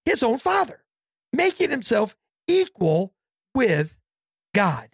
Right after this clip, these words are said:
And there it is. A lot of liberal theologians will tell you, "Well, Jesus never claimed to be God." I mean, you'll, you'll hear that. You'll hear, you know, find in the Bible where Jesus, uh, claims to be God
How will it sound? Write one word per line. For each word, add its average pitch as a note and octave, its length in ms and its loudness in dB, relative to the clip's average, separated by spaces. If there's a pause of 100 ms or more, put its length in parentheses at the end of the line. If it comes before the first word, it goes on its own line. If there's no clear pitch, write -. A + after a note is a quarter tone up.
(640)
And A3+ 100 0
there G#3 180 2
it F#3+ 60 4
is. - 300 -2 (260)
A G#3 60 0
lot D4+ 220 0
of B3+ 80 0
liberal A3 260 0
theologians E3 600 0
will - 100 -2
tell C#3 200 2
you, C#3 200 2 (180)
"Well, B3 100 0
Jesus F4 380 0
never F4+ 240 -2
claimed G#3 260 0
to D#3+ 80 0
be E3 140 2
God." B2+ 260 0 (120)
I - 40 0
mean, G4 160 -2
you'll, G4+ 340 0
you'll F4 180 0
hear D#4+ 200 0
that. - 220 -8 (320)
You'll C#4 140 0
hear, C4+ 200 0
you C4 140 -2
know, G#3+ 100 0
find D4 340 -2
in - 60 -2
the - 80 -4
Bible F3+ 480 0 (240)
where E3+ 160 2
Jesus, A3+ 640 0 (520)
uh, F3+ 180 0
claims G#3 320 -2
to - 60 -16
be F#3 80 0
God D#3+ 240 -2